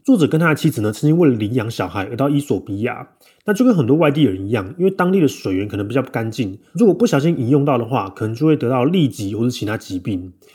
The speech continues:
所以像是刷牙这种生活小事，就变成需要事先思考跟规划了，甚至呢，需要改变这个根深蒂固的习惯，创造出一个新的系统。所以作者为了提醒自己跟妻子不要使用水龙头漱口，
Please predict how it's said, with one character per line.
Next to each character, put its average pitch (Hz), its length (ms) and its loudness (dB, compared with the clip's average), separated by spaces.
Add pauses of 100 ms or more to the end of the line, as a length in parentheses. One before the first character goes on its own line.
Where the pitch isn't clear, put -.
(120)
所 247 180 4
以 156 40 6
像 202 220 0
是 - 20 0
刷 202 360 -4
牙 135 100 -2
这 156 120 0
种 120 140 -2
生 160 220 -2
活 110 160 -2
小 90 220 -6
事， 95 280 -4 (180)
就 196 100 0
变 196 100 4
成 147 100 2
需 147 180 -2
要 147 100 2
事 180 220 -2
先 143 180 2
思 143 220 -4
考 98 180 -6
跟 104 180 -8
规 101 160 -2
划 95 240 -4
了， 113 180 -14 (300)
甚 226 220 0
至 226 80 0
呢， 196 120 2
需 185 120 -2
要 190 80 4
改 104 220 -2
变 123 180 0
这 135 80 0
个 117 80 2
根 127 280 0
深 127 280 0
蒂 139 100 -2
固 127 160 0
的 101 60 -4
习 98 260 -12
惯， 92 240 -4 (320)
创 214 200 -4
造 202 100 0
出 190 140 -2
一 - 20 0
个 151 100 -2
新 170 240 -2
的 143 60 4
系 127 240 -4
统。 - 340 -14
所 - 160 -2
以 202 40 -2
作 254 220 2
者 156 100 0
为 196 120 4
了 156 60 2
提 147 140 -6
醒 139 180 -2
自 190 120 -6
己 131 120 -2
跟 143 180 -4
妻 165 220 -4
子 113 160 -8
不 - 180 -4
要 160 80 4
使 135 140 -2
用 127 80 0
水 123 220 -4
龙 101 140 -6
头 107 140 -6
漱 117 220 -4
口， 101 200 -14